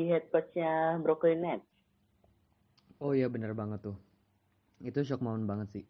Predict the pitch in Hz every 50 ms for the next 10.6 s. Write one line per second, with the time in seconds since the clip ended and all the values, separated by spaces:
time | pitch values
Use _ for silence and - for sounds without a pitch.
0 | _ - - - 151 127 - - _ _ _ _ _ _ _ _ _ _ _ _
1 | _ _ _ _ _ _ _ _ _ _ _ _ _ _ _ _ _ _ _ _
2 | _ _ _ _ _ _ - 113 107 110 110 110 107 107 104 101 - 117 110 107
3 | 110 113 120 113 117 110 107 107 - 107 107 107 107 104 104 104 101 - 117 113
4 | 110 110 107 110 - _ _ _ _ _ _ - - 127 131 131 123 123 123 131
5 | 135 - - 113 110 104 104 101 - - - - 107 - - 110 98 90 87 -
6 | - - - - - - - - - - - - - - - - - - - _
7 | _ _ _ _ _ _ _ _ _ _ _ _ _ _ _ _ _ _ _ _
8 | _ _ _ _ - _ _ _ - - 127 120 - - 131 127 123 131 127 127
9 | 131 131 131 131 131 - - _ - - 131 139 139 - 143 135 139 135 143 143
10 | 143 - - 135 135 135 135 165 180 180 180